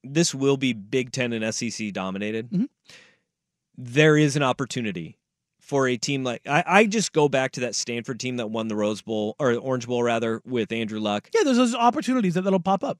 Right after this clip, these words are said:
Speaker 1: They were playing like the best team in all of
Speaker 2: Yeah,
Speaker 1: college football
Speaker 2: absolutely.
Speaker 1: at the end of the year. And they did not get a seat at a two-team playoff, and we have teams that do this, but they don't get a seat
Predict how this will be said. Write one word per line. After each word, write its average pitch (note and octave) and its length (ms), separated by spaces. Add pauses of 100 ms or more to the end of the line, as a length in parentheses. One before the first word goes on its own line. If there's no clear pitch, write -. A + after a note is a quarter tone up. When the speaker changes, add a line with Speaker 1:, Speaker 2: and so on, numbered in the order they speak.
Speaker 1:
They D#3 320
were G#3+ 180
playing D3 580
like C3 260
the A#2+ 100
best A#2 260
team A#2 160
in G#2+ 80
all G#2 100
of G3+ 60
Speaker 2:
Yeah, G#4 60
Speaker 1:
college G#2+ 280
football G#2+ 260
Speaker 2:
absolutely. - 100
Speaker 1:
at - 20
the - 60
end F2+ 100
of F2 60
the F2+ 60
year. D2 160 (360)
And B2+ 400
they D3 180
did D3+ 200
not C3+ 320
get C#3 160
a C3+ 60
seat B2+ 360
at B2 140
a G#2+ 80
two-team C#3+ 460
playoff, C3+ 440 (380)
and C3+ 160
we A#2+ 120
have C3 220
teams C3 320
that A#2+ 220 (300)
do C3+ 160
this, C3+ 260
but C3+ 300 (100)
they B2 300
don't C3 180
get C3 120
a C3 40
seat B2 280